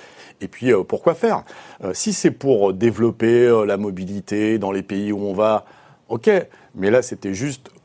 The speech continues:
uniquement pour faire pression sur les salariés des pays européens, et notamment la France, en disant, « Vous avez vu, eux, ils travaillent soixante heures par semaine, euh, ils sont payés avec un lance-pierre,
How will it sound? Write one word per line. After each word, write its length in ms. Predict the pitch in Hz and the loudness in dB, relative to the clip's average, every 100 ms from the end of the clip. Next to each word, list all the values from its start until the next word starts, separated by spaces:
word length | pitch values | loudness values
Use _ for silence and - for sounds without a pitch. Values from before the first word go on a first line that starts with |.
| _ _ | _ _
uniquement 680 | 139 127 117 - 131 190 208 - | -2 0 -2 0 2 2 0 -4
pour 160 | 101 | -4
faire 180 | - 117 | -2 -4
pression 640 | - 143 135 - 131 123 101 | -2 0 0 0 -4 -4 -6
sur 220 | - 98 | -10 -6
les 80 | 95 | -6
salariés 580 | - 92 87 98 101 104 | -4 -2 -2 -2 -2 -4
des 120 | 85 | -6
pays 200 | - 92 | -6 -4
européens, 480 | 85 90 135 170 165 | -2 -2 0 2 0
et 40 | |
notamment 380 | 90 - 82 87 | -2 -6 -6 -4
la 100 | 92 | -4
France, 260 | - 196 - | -2 -4 -4
en 60 | |
disant, « 240 | 98 107 95 | -6 -6 -4
Vous 120 | 92 | -2
avez 140 | 98 | -2
vu, 180 | 113 180 | 0 0
eux, 220 | 185 139 | 2 2
ils 40 | 131 | 2
travaillent 480 | - 113 117 113 - - - - - | 0 2 2 0 -4 -14 -20 -20 -10
soixante 460 | 117 - 110 - | -6 -4 -4 -4
heures 140 | 110 - | -4 -4
par 180 | - | -6
semaine, 460 | - 120 151 190 202 - - - - - | -2 0 2 2 0 -8 -20 -20 -20 -4
euh, 300 | 113 110 101 | 0 2 2
ils 80 | 107 | 0
sont 160 | - 107 | -6 -10
payés 280 | - 104 101 | -6 0 2
avec 180 | 92 | 0
un 80 | 87 | -4
lance-pierre, 640 | 98 104 - 143 170 190 | -6 -6 0 4 6 4